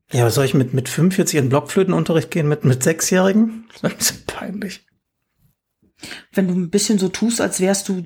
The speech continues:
Speaker 2: vom Geist her sechs, ist es okay.
Speaker 1: <laughs> Nein. Nein, also ich glaube, mein, also,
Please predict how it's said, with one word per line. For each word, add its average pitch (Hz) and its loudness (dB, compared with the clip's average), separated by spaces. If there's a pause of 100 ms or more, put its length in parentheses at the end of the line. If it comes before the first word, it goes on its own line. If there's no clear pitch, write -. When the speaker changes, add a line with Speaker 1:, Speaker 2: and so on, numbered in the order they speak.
(140)
Speaker 2:
vom 185 -2
Geist 180 -2
her 254 0
sechs, 220 -2 (120)
ist - -6
es 226 0
okay. 226 0 (640)
Speaker 1:
<laughs> - -8
Nein. - -6 (340)
Nein, 143 2
also 131 2
ich 127 -4
glaube, 151 0
mein, 156 0
also, 165 -2